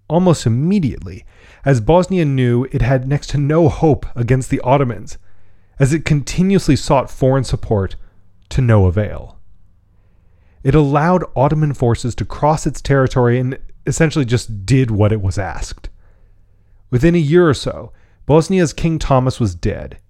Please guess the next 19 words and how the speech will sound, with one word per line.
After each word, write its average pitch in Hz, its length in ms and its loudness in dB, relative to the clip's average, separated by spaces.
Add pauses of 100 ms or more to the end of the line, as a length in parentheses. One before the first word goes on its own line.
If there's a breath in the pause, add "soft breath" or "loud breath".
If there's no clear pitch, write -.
(120)
and 113 100 -2
succeeded 151 460 2
by - 140 6
his 120 160 4
son, 92 360 2
that 120 220 0 (220 soft breath)
same 147 400 0
man 127 260 2
who 117 100 2
had 113 120 2
so 123 120 2
briefly 120 600 2
been 98 360 2 (200 soft breath)
the 117 100 4
last 104 640 2 (180)
despot 95 520 -2
of - 80 -16
Serbia. - 600 -2 (2500)
Now, 165 260 2